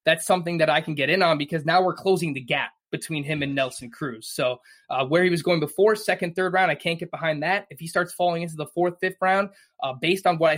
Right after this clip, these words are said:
think his upside can be, even with the downside of his injury risk, I would be, I would be willing to take that risk.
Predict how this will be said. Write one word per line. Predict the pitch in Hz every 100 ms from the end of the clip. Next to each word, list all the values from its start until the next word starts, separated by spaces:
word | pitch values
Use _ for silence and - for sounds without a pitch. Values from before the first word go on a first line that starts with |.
| -
think | 214 240
his | 247 233 -
upside | 214 - 190 -
can | 175
be, | 156 208 180
even | - 185 180
with | 170 170
the | 151
downside | 143 165 175 160 156
of |
his | 143 131
injury | 160 156 131
risk, | 135 131 - _ _ -
I | 151
would | 147 185
be, | 170 170 165 -
I | 147
would | 156 190
be | 170
willing | 147 165 160
to | - -
take | - 208 -
that | 156 139 139
risk. | 135 135 -